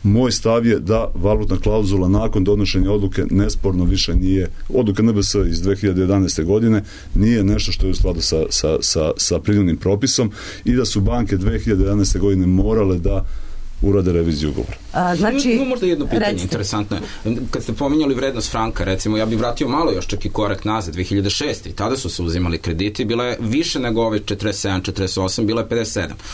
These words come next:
Speaker 3: Uzmimo sad neki hipotetički primjer nekog korisnika koji je uzeo kredit u francima te dve hiljade šeste godine.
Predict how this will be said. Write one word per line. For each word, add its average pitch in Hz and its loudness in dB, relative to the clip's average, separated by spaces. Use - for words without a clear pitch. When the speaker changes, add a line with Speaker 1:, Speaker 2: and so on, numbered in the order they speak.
Speaker 3:
Uzmimo 175 0
sad 165 -2
neki 160 -2
hipotetički 135 -4
primjer 110 -4
nekog 101 -4
korisnika 98 -2
koji 101 0
je 107 4
uzeo 123 0
kredit 87 -2
u 80 -2
francima 87 -2
te 90 -4
dve 82 -4
hiljade 87 -2
šeste - -4
godine. 71 -8